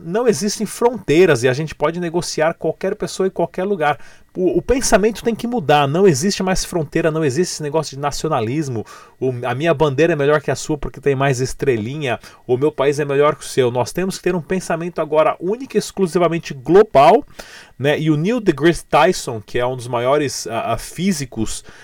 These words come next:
né, e astrofísicos do mundo, inclusive falou essa semana, ele falou: "Uma das coisas mais interessantes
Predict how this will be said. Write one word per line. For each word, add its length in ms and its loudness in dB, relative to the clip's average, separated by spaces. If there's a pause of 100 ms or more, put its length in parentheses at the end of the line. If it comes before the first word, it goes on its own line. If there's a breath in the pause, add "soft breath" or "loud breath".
(200 loud breath)
né, 180 0
e 140 2
astrofísicos 920 -2
do 160 2
mundo, 440 0
inclusive 420 -4
falou 260 -2
essa 180 -6
semana, 440 -4
ele 100 -6
falou: 280 0 (480 soft breath)
"Uma 160 2
das 180 4
coisas 320 4
mais 240 4
interessantes 920 2